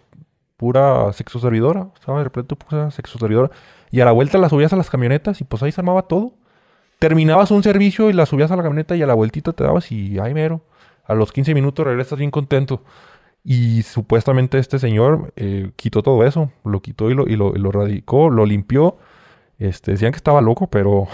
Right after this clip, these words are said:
<laughs> pero bueno, sí, sí, sí, sí sirvió, pero sí es muy común y tiene mucho esa fama, eh, las sexoservidoras con los policías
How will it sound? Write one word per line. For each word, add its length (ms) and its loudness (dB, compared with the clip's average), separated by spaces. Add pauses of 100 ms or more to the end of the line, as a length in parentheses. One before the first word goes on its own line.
(200)
<laughs> 280 -20
pero 220 4
bueno, 400 4
sí, 500 0
sí, 160 0
sí, 240 0
sí 140 -4
sirvió, 320 2
pero 180 2
sí 100 -2
es 40 2
muy 140 0
común 360 0
y 120 -2
tiene 220 0
mucho 220 -2
esa 140 -2
fama, 440 0
eh, 120 -6
las 200 -2
sexoservidoras 580 -4
con 100 -6
los 80 -4
policías 440 0